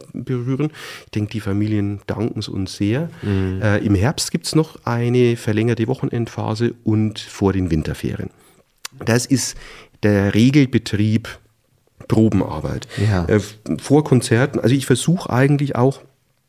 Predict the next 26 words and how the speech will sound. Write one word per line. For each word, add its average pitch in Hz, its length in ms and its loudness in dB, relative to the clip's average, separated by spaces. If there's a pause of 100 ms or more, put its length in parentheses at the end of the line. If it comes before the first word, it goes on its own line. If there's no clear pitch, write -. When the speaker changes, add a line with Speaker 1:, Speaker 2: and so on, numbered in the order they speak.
(240)
Speaker 1:
mit 131 180 4
diesen 127 220 2
Proben 120 320 2
zurechtzukommen, 139 760 -2 (360)
nicht 113 260 -4
allzu 143 420 2
viel 139 260 -2
mehr 123 340 2
anzusetzen, 135 560 -4
denn 120 160 -2
die 127 100 -2
jungen 107 240 0
Leute 98 380 -2 (420)
haben, 127 580 -2 (340)
ich - 260 -6
sag 117 160 0
das 127 160 2
jetzt 123 160 2
mal 120 160 6
bewusst 117 560 0
aus, 120 160 -2
so 123 100 -2
diesen 113 220 -2
ganz 127 260 -4
normalen 107 440 -2
Wahnsinn, 117 480 -2